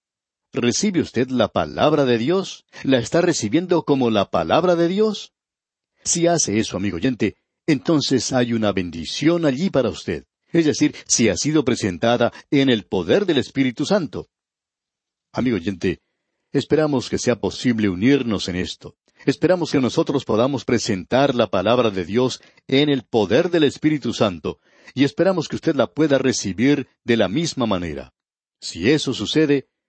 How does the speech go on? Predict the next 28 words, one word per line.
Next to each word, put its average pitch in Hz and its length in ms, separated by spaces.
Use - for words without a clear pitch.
entonces 123 800
realmente 127 800
se 107 220
realizará 107 580
algo 143 240
en 117 80
nosotros. 85 640
Usted 135 280
puede 117 200
estar 107 220
seguro 117 420
de 92 120
eso. - 240
Y 135 80
aquí, 135 160
amigo 147 160
oyente, 139 380
vamos 113 440
a 92 120
detenernos 98 600
por 92 160
hoy. 71 220
Dios 107 180
mediante, 110 460
en 87 80
nuestro 107 420
próximo 117 380
programa, 123 480